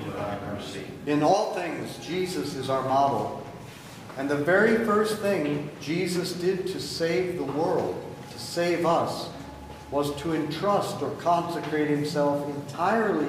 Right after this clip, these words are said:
Speaker 2: to Mary, to be a little embryo in her womb and a little child in her care. Is there any way to become more dependent upon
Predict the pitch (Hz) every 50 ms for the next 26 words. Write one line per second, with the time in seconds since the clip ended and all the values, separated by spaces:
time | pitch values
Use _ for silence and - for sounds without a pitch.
0 | 143 143 135 131 139 147 151 147 131 117 113 113 117 - - - - - - -
1 | - - - - - - - 147 139 143 165 170 170 165 165 180 202 208 214 202
2 | - - 170 202 214 208 196 196 196 190 190 185 180 180 - 151 143 135 - 139
3 | 147 139 135 143 151 180 196 214 220 226 220 214 - - - - - - - -
4 | 127 127 127 127 131 143 156 160 160 160 - - - 151 151 156 156 156 156 -
5 | - - - - - - - - - - - - 131 131 123 120 135 143 135 139
6 | - 156 160 151 127 104 101 - - - - - - - - - - - - -
7 | - - - - - - - - - - 139 147 143 147 156 160 165 165 160 160
8 | 190 220 247 - - 147 147 147 156 175 190 180 - - - - 160 - - -
9 | 147 151 151 147 139 135 143 147 156 160 170 180 180 175 180 - - - 147 147
10 | 151 170 - 180 185 185 175 170 143 - - 143 143 143 143